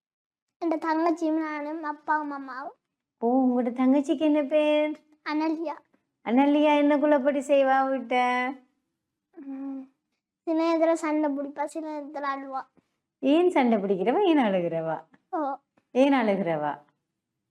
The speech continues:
Speaker 1: அவைக்கு சில நேரத்துல கோவம் வந்துச்சுண்டா, கோவத்துக்கு பிறகு,
Speaker 2: ம்.
Speaker 1: பிறகு சண்டை பிடி-, சண்டை பிடிப்பா, சில
Speaker 2: சரி,
Speaker 1: நேரத்துல
Speaker 2: கோவம்
Speaker 1: அழுவா.
Speaker 2: வந்தா என்ன செய்வா தங்கச்சி?
Speaker 1: கோவம் வந்துச்சுன்னா சாமானை தூக்கி அடிக்க வருவா.
Speaker 2: ஒட்டோடோடோ, அப்போ ஒரு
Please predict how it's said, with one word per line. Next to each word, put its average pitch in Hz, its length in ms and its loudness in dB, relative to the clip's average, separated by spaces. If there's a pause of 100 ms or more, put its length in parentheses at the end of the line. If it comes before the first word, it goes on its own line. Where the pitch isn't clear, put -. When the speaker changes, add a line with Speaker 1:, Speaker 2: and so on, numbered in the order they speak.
(380)
Speaker 1:
அவைக்கு 320 420 0
சில 320 240 0
நேரத்துல 320 420 0 (280)
கோவம் 320 340 4
வந்துச்சுண்டா, 311 580 -2 (100)
கோவத்துக்கு 330 540 4
பிறகு, 339 680 2 (480)
Speaker 2:
ம். 247 160 0
Speaker 1:
பிறகு 330 240 4
சண்டை 311 300 0
பிடி-, 269 480 -10
சண்டை 302 340 0
பிடிப்பா, 285 240 0
சில 302 160 4
Speaker 2:
சரி, 330 100 0
Speaker 1:
நேரத்துல 302 280 2
Speaker 2:
கோவம் 285 280 4
Speaker 1:
அழுவா. 285 40 2
Speaker 2:
வந்தா 285 260 4
என்ன 311 240 4
செய்வா 247 520 0 (380)
தங்கச்சி? 233 280 2
Speaker 1:
கோவம் 349 300 4
வந்துச்சுன்னா 359 540 4
சாமானை 330 460 0
தூக்கி 311 240 -4
அடிக்க 285 240 -4
வருவா. 233 300 -6 (380)
Speaker 2:
ஒட்டோடோடோ, 208 1000 4
அப்போ 202 220 2
ஒரு 269 180 2